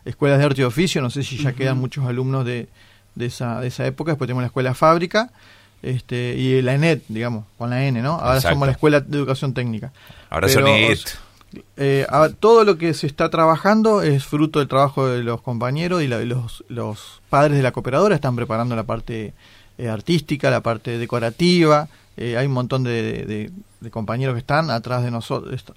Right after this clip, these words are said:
Speaker 1: o sea, no atrás de nosotros, estamos todos trabajando
Speaker 3: Sí,
Speaker 1: juntos.
Speaker 3: sí.
Speaker 1: El tema de nosotros nos toca venir a hablar nada más,
Speaker 3: <laughs>
Speaker 1: pero hay muchos compañeros que están trabajando a la par,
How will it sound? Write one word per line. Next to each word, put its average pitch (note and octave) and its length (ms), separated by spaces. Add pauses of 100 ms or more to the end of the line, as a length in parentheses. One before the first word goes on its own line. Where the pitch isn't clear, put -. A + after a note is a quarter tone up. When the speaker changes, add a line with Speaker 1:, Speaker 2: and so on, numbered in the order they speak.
(100)
Speaker 1:
o F#2+ 60
sea, - 140
no A#2 100
atrás A#2+ 200
de A#2+ 60
nosotros, B2+ 200
estamos A#2 240
todos D3 140
trabajando C#3+ 340
Speaker 3:
Sí, G#2+ 80
Speaker 1:
juntos. F3 160
Speaker 3:
sí. D3+ 40
Speaker 1:
El B2 60
tema E3+ 160
de F#3 60
nosotros F3+ 260
nos D#3 80
toca D#3+ 160
venir D3+ 200
a C3+ 200
hablar B2+ 240
nada A#2 200
más, F#2+ 180 (180)
Speaker 3:
<laughs> - 0 (200)
Speaker 1:
pero B2+ 340
hay C#3+ 100
muchos D3 300
compañeros C#3+ 520
que C#3 60
están C#3 420
trabajando D3 600
a C3+ 60
la B2 120
par, F3 320